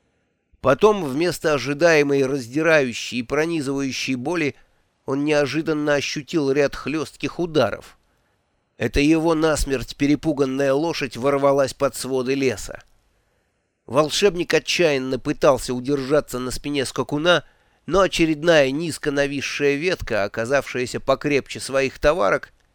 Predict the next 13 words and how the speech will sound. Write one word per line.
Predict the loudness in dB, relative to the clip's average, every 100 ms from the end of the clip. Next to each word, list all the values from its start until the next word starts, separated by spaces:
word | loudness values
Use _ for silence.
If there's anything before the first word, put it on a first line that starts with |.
| _
выбила | -6 -2 0 0 0
его | 0 0 -2
из | -6
седла. | -8 -10 -10 -10 -12 -14 _ _ _ _ _ _ _ _ _ _
Перед | 2 2 4
тем, | 4 4
как | 2 0
вокруг | 0 -2 -4 -6 -4
сомкнулись | -6 -6 -8 -6 -6 -8
вспыхивающие | -10 -12 -8 -6 -6 -6 -6 -6 -6 -4
голубые | -2 -4 -2 -2 0
огни | -2 -4 -6
беспамятства, | -6 -6 -2 -2 -2 -8 -8 -4 -4